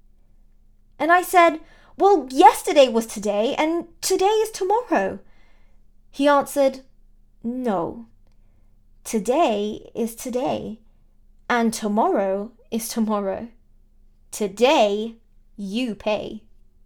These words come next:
So I asked, "Then when is tomorrow?" He answered, "Son, tomorrow never comes." Jesus is coming. It is time for us to fully consecrate ourselves to God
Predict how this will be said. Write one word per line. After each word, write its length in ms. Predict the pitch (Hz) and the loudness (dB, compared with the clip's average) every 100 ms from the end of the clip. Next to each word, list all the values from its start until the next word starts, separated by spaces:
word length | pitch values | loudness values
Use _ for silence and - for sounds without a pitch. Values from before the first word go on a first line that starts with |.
| _ _ _ _ _ _ _ - | _ _ _ _ _ _ _ -6
So 200 | 349 339 | 0 4
I 140 | 349 | 4
asked, 500 | 339 330 330 320 - - _ _ _ _ _ - | 4 2 0 -4 -16 -20 _ _ _ _ _ -8
"Then 220 | 262 370 | -2 2
when 140 | 403 523 | 4 2
is 100 | 508 | 0
tomorrow?" 640 | - 381 403 480 240 190 196 _ _ _ _ _ _ _ _ | -2 0 0 0 -4 -6 -12 _ _ _ _ _ _ _ _
He 140 | - 269 | 2 4
answered, 600 | 269 247 254 247 233 - - _ _ | 4 0 -2 -2 -4 -10 -20 _ _
"Son, 600 | - - 233 220 247 294 - _ _ _ _ _ _ _ | -18 -4 0 0 -2 -8 -16 _ _ _ _ _ _ _
tomorrow 840 | - 220 208 233 285 175 170 214 214 _ - _ _ | -12 -8 -4 -4 -4 -6 -8 -12 -18 _ -20 _ _
never 420 | - 214 220 208 196 | -6 -4 -2 -4 -8
comes." 680 | - 196 170 202 - - - _ _ _ - _ - _ _ _ _ _ _ _ | -12 -14 -14 -18 -20 -20 -20 _ _ _ -20 _ -20 _ _ _ _ _ _ _
Jesus 340 | 320 381 440 | -2 0 -2
is 140 | 381 370 | -4 -6
coming. 560 | - 262 269 196 208 - _ _ _ _ | -6 -4 -4 -6 -10 -16 _ _ _ _
It 160 | - - | -4 -2
is 100 | 294 | -2
time 300 | - 302 320 | -2 -2 -2
for 160 | 311 285 | 0 -2
us 140 | 269 | -2
to 100 | 226 | -8
fully 400 | - - 349 320 | -14 -4 0 0
consecrate 640 | - 269 269 262 254 233 | -2 -8 -6 -10 -6 -4
ourselves 580 | 214 214 - 214 214 208 | -4 -6 -2 0 0 -4
to 120 | - 196 | -10 -12
God 480 | - 240 233 - | -2 2 2 0